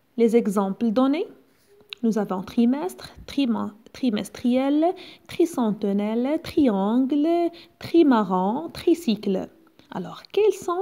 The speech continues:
les mots définis ? Je viens de les lire. Ce sont des, des noms. Vous allez lire, vous,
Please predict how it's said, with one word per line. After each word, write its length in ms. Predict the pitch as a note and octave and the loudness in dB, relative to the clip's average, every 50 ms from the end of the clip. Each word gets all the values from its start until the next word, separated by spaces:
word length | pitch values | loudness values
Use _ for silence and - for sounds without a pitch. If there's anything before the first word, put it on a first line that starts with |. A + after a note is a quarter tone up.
| G4+ F4+ | 4 4
les 140 | D4 B3+ | 6 6
mots 160 | A#3 A#3 C4 B3+ | 6 4 4 4
définis ? 560 | A3 A#3+ A3+ - A#3 G#3+ G#3 G3+ G3 G3 - - - _ _ _ | 2 0 -2 0 2 2 4 2 2 0 -4 -10 -20 _ _ _
Je 140 | - F#3+ A3+ | -2 0 0
viens 300 | G#3+ E3+ F#3+ G3 F#3 F3+ | 2 2 0 -2 -2 -4
de 160 | F3+ E3+ F3 | -4 -4 -4
les 200 | E3+ F3 F3 F#3+ | -2 -2 -2 -2
lire. 300 | G#3 C#4+ E4 G4+ A4 - G4+ G4+ G#4+ - - - _ _ | 0 0 0 0 0 -2 -4 -6 -6 -8 -14 -20 _ _
Ce 160 | - - A3 | -6 -6 -6
sont 240 | G#3 - G#3 F#3+ F#3 | -4 -4 -4 -4 -2
des, 240 | F#3 F#3 F#3+ F#3 F#3+ - - G#3 | -2 -2 -2 -2 -4 -4 -6 -8
des 260 | F#3 E3+ F#3+ F#3 F3+ | -6 -4 -2 -2 -2
noms. 260 | F3 F#3 A3+ D4+ F4+ | -2 -2 -2 -2 -2
Vous 180 | F4 D4 B3 B3+ | -2 0 0 2
allez 280 | A#3+ A3+ G#3+ G#3+ G#3+ | 2 2 2 2 2
lire, 320 | G3+ A3+ A3+ G#3+ G3 G3 F#3 | 2 2 2 2 0 0 -2
vous, 240 | F3 G#3+ A#3 G#3+ | 0 0 0 0